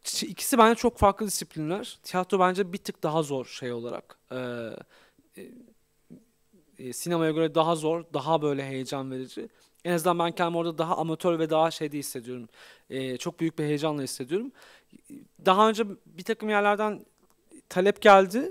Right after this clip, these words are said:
şey, o yedi yüz bölümlerini yapmak için. Metine bir ç-, ç-,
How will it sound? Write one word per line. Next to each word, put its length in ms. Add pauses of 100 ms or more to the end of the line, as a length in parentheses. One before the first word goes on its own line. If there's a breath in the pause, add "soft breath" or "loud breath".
(120)
şey, 380
o 280 (220)
yedi 260
yüz 140
bölümlerini 340
yapmak 360
için. 260 (400 soft breath)
Metine 520
bir 80 (140)
ç-, 220
ç-, 200